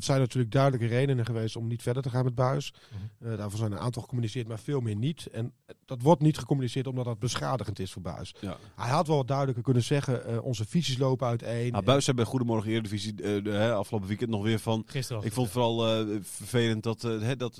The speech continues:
Speaker 3: de, de, in begin november kreeg ik in één keer te horen van: "We willen dat gesprek met jou, eh, voor de winterstop
Speaker 1: Ja.
Speaker 3: gaan doen in plaats van tijdens de winterstop."
Speaker 2: Ja.
Speaker 3: Vervolgens kreeg je maar niks te horen. En toen ineens na de laatste wedstrijd, eh, de nederlaag tegen Heracles, was het: "Kom woensdag, zijn
Speaker 1: Ja.
Speaker 3: eerste vrije dag,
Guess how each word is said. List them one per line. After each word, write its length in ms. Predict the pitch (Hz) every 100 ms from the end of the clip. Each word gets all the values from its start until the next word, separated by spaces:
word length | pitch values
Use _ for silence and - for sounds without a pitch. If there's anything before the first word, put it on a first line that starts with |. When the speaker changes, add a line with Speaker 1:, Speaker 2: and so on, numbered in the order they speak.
| 82
Speaker 3:
de, 400 | 73 98 92 101
de, 100 | 110
in 140 | 110 104
begin 200 | 104 123
november 340 | 107 120 117
kreeg 200 | 117 110
ik 80 | -
in 60 |
één 120 | 110 95
keer 220 | 107 101
te 80 | 104
horen 240 | 107 107
van: 220 | - 107
"We 80 | 95
willen 260 | 95 110 101
dat 140 | 104
gesprek 360 | 107 - 120 110
met 160 | 104
jou, 380 | 92 101 101 82
eh, 60 | 101
voor 280 | 95 - 123
de 60 | 117
winterstop 400 | 123 110 120 123
Speaker 1:
Ja. 60 |
Speaker 3:
gaan 100 | 160
doen 180 | 113 131
in 60 | 131
plaats 220 | 113 107
van 100 | 107
tijdens 280 | 113 113 117
de 80 | 117
winterstop." 480 | 127 120 127 147 -
Speaker 2:
Ja. 240 | 117 98 92 -
Speaker 3:
Vervolgens 420 | 113 127 107 98
kreeg 220 | - 120
je 80 | 107
maar 120 | 107
niks 180 | 107 101
te 100 | 113
horen. 440 | 98 110 123 143 -
En 200 | 107 95
toen 200 | 110 110
ineens 320 | 113 113 101
na 160 | 113
de 60 | 107
laatste 320 | 113 110 -
wedstrijd, 480 | 110 110 - 113 113
eh, 60 | 107 101
de 80 | 104
nederlaag 380 | 104 110 107 101
tegen 280 | 117 95 98
Heracles, 340 | 113 123 117
was 140 | 110
het: 140 | 110 101
"Kom 180 | 123 107
woensdag, 520 | 135 107 107 113 -
zijn 180 | 113 98
Speaker 1:
Ja. 60 |
Speaker 3:
eerste 200 | 104 107
vrije 280 | 101 104 98
dag, 240 | 101 104